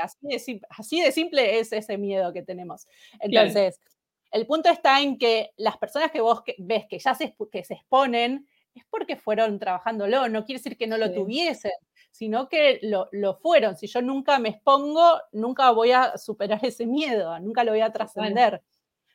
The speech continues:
Speaker 1: Entonces, es mucho más común y normal de lo que pensamos. Cuando empezamos a
Speaker 2: Ujú.
Speaker 1: conversar, empezamos a ver, eh, es-,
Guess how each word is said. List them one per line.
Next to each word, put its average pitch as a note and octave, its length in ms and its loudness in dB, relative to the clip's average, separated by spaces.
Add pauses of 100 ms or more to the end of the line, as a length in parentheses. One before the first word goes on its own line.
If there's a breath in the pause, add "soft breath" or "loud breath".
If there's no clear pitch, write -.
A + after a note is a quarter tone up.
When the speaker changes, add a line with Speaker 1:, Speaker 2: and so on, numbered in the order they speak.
(140)
Speaker 1:
Entonces, G#3 500 -2
es C4+ 220 0
mucho E4 340 0
más C#4+ 360 -2 (100)
común A3 420 2
y D#4 60 0
normal A3+ 360 0
de D4 60 6
lo A3 120 0
que F3+ 100 -6
pensamos. F3 760 2 (140)
Cuando F#3+ 180 -6
empezamos G3+ 460 -6
a G#3+ 60 0
Speaker 2:
Ujú. F#3+ 80 -2
Speaker 1:
conversar, A#3+ 720 2 (260)
empezamos G3+ 500 -6
a G3 100 4
ver, G3+ 400 2
eh, F3 260 -6
es-, - 160 -6